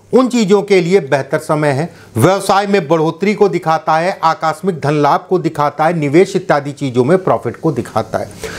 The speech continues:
Share market इत्यादि चीज़ों के लिए भी समय ठीक दिख रहा है। एक बात, वहीं पे कोई नया काम शुरू करना उसके लिए अच्छा है। लोगों का साथ और सहयोग दोनों ही मिलेगा। जिन लोगों के साथ काम करते हैं वो कहीं ना कहीं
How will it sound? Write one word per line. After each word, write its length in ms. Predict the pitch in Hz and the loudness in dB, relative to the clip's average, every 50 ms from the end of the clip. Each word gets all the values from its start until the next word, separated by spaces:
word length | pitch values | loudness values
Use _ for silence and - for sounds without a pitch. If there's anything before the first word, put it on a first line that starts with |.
| - - - - | -14 -12 -4 -2
Share 300 | - - 214 214 214 214 | 0 2 2 2 2 2
market 340 | 208 202 202 - - - 196 | 0 0 0 0 -4 -4 0
इत्यादि 320 | - 220 208 196 214 214 | 0 0 0 0 -2 -6
चीज़ों 300 | - 208 202 180 202 190 | -6 -4 0 2 2 4
के 160 | - 196 185 | 4 4 2
लिए 160 | 175 170 175 | 4 4 2
भी 140 | 170 208 226 | 2 2 -2
समय 280 | 220 - 208 202 208 214 | 0 0 0 0 0 -2
ठीक 300 | 208 - - 220 185 165 | -2 -2 -2 -2 0 0
दिख 180 | 156 165 - 180 | -2 0 0 0
रहा 260 | 165 143 147 151 143 | 0 0 0 -2 -4
है। 240 | 117 107 113 101 - _ _ _ _ _ - - - - - - - - - - - - | -4 -8 -12 -14 -16 _ _ _ _ _ -20 -20 -20 -20 -20 -20 -20 -20 -20 -6 0 2
एक 240 | 185 196 160 135 | 2 2 2 0
बात, 300 | 127 127 110 98 - - - - - - - - | 0 0 0 -2 -6 -12 -20 -20 -20 -20 -8 -2
वहीं 460 | - 107 110 120 151 180 165 165 185 185 | 0 0 2 4 2 2 2 2 0 0
पे 180 | 185 190 202 208 208 - - - | 2 2 0 0 0 -6 -2 0
कोई 140 | - 156 | 0 2
नया 300 | 135 127 123 127 147 170 175 | 2 2 0 2 2 0 0
काम 240 | - 160 165 170 165 | 0 0 0 0 -2
शुरू 200 | - - 175 165 | -2 -2 -2 -2
करना 340 | 165 - 151 147 143 156 170 165 - | 0 0 0 0 0 -2 -2 -4 -6
उसके 240 | 117 - - 131 127 | -10 -8 -2 -2 0
लिए 140 | 117 117 127 | 2 2 0
अच्छा 280 | 120 - - - 123 | -2 -2 -4 -4 -4
है। 140 | 117 139 165 - - - - - | -4 -4 -6 -8 -14 -20 -6 0
लोगों 400 | 127 143 170 190 202 185 240 240 | 2 4 4 4 2 0 0 0
का 140 | - 247 240 226 | 2 0 0 0
साथ 520 | - - - 170 160 208 - - - - | -2 -4 -2 0 0 0 -2 -4 -2 -2
और 100 | 196 196 | -2 -2
सहयोग 540 | 196 - 196 170 151 160 202 214 190 147 127 | 0 0 0 0 2 4 4 4 2 0 -4
दोनों 300 | 135 165 170 170 175 170 151 | -4 -2 0 0 0 0 2
ही 120 | 175 220 | 0 0
मिलेगा। 520 | 214 208 185 170 151 139 110 113 127 151 - - - - _ - | 2 2 2 4 2 2 2 2 0 0 -4 -10 -20 -20 _ -2
जिन 180 | 110 180 240 240 | 0 2 2 4
लोगों 300 | 233 226 208 185 208 202 | 2 2 2 2 -2 -6
के 160 | 208 214 208 - | -2 -4 -4 -4
साथ 440 | 202 - - 160 147 196 233 - - | -4 -4 -2 0 0 0 0 0 0
काम 200 | 196 196 196 180 | 0 0 0 0
करते 360 | - 180 156 - - 160 143 | -2 -2 -2 -2 -2 0 2
हैं 80 | 147 202 | 2 2
वो 180 | 220 202 233 226 | 4 4 2 2
कहीं 240 | - 190 147 143 | 2 0 -2 0
ना 100 | 143 131 127 | 0 -2 0
कहीं 180 | 135 185 196 | 0 0 0